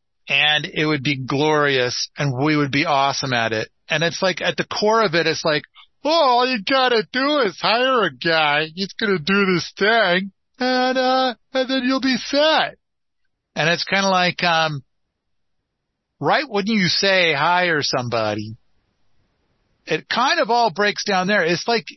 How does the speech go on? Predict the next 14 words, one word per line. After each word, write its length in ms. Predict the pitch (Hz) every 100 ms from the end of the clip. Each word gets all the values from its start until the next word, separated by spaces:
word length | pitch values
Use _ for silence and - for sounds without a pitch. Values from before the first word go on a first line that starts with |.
| _
it's 300 | 190 190 -
like 180 | 220 185
if 180 | 196 -
you're 160 | 226 254
gonna 400 | 262 247 214 180
spend 680 | - - 202 208 196 160 -
fifty 320 | 208 - 190
thousand 400 | - 180 170 147
dollars 420 | 160 160 156 147 139
a 40 |
year 280 | 143 165 160
on 160 | 147
a 80 | 117
person, 640 | - - 104 - 110 110